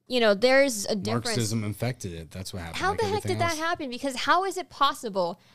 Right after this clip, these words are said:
Speaker 1: that where, where it went off the rails? I consider myself a feminist in a way, but not the definition that is touted and accepted. It's just being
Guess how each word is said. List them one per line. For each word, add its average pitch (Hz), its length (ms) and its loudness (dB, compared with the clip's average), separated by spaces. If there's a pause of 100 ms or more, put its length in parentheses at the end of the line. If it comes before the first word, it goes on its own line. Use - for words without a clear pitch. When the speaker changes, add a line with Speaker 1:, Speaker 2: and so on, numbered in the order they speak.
(180)
Speaker 1:
that 190 320 0 (800)
where, 269 580 0 (100)
where 208 240 -4
it 240 120 4
went 269 160 2
off 254 180 4
the 233 80 2
rails? 180 460 0 (100)
I 311 340 6 (280)
consider 311 440 0
myself 202 380 0
a 185 60 -6
feminist 175 520 -4
in 190 80 -2
a 185 80 0
way, 175 460 0 (420)
but 269 180 4
not 277 320 0
the 277 80 -4
definition 247 760 -2
that 214 160 2
is 202 460 -4 (1040)
touted 226 760 2
and 202 420 -2
accepted. 202 760 -2
It's - 320 -8 (260)
just - 280 -4 (560)
being 233 580 -2